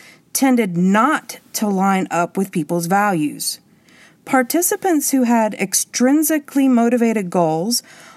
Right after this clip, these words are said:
also reported greater feelings of sadness and perceived failure. All of this is to say, if you set a goal that matters more to others than yourself,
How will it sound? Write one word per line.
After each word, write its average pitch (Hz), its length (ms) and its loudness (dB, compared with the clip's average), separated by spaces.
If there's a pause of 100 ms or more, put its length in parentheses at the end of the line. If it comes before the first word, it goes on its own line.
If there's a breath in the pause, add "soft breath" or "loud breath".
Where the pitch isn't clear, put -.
(160 loud breath)
also 349 340 0
reported 247 580 0
greater 196 380 0
feelings 202 540 -2
of 151 160 -8
sadness 185 920 0 (100)
and 233 220 0
perceived 247 540 0
failure. 220 800 -2 (1000 soft breath)
All 359 320 2
of 277 140 0
this 214 240 0
is 220 140 -2
to 247 100 2
say, 160 600 -2 (120)
if 196 160 -2
you 202 140 0
set 262 440 0
a 302 60 0
goal 202 360 0
that 185 180 0
matters 180 480 0
more 190 320 2
to 277 280 -4
others 247 500 0
than 214 180 0
yourself, 175 800 -2